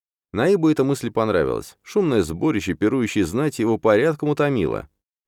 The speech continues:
Когда пришли с Илгизаром к Эннаману, всё уже было готово к отъезду. Повозки нагружены, лошади впряжены.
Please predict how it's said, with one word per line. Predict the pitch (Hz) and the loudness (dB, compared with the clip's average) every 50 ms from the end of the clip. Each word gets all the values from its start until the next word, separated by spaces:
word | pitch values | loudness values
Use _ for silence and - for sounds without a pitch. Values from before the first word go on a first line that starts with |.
| _ | _
Когда | - 92 95 113 156 156 | -2 0 2 4 2 2
пришли | - 120 95 - - 127 | 2 0 -2 -2 -2 -2
с | 127 - 104 | -2 0 0
Илгизаром | 90 82 82 85 78 101 107 98 90 85 | -2 0 0 0 2 4 4 4 4 2
к | - - | 2 2
Эннаману, | 107 95 87 80 78 85 107 131 139 131 104 87 | 2 2 2 2 2 2 2 0 0 0 -2 -4
всё | - - 170 185 | -4 0 2 2
уже | 180 131 98 82 | 2 2 0 -2
было | 78 120 135 | -2 -2 -2
готово | 110 87 85 76 90 90 87 78 | 2 2 2 2 2 0 0 0
к | - | -2
отъезду. | 87 - - 65 65 62 - - 58 52 - _ _ _ - | -2 -4 -4 -6 -8 -8 -8 -8 -10 -10 -10 _ _ _ -4
Повозки | - 131 180 180 - - | -2 -2 -2 -2 -2 -2
нагружены, | 73 69 67 67 92 127 131 101 101 82 73 71 71 _ _ - | -2 -2 -2 -2 -2 -2 -2 -2 -2 -4 -4 -6 -8 _ _ -4
лошади | 90 113 139 - - 85 73 76 | 0 0 0 0 -2 -4 -4 -6
впряжены. | - - - 92 87 82 71 80 76 73 78 90 98 104 98 | -6 -2 -2 0 0 0 0 0 0 0 0 0 -2 -4 -6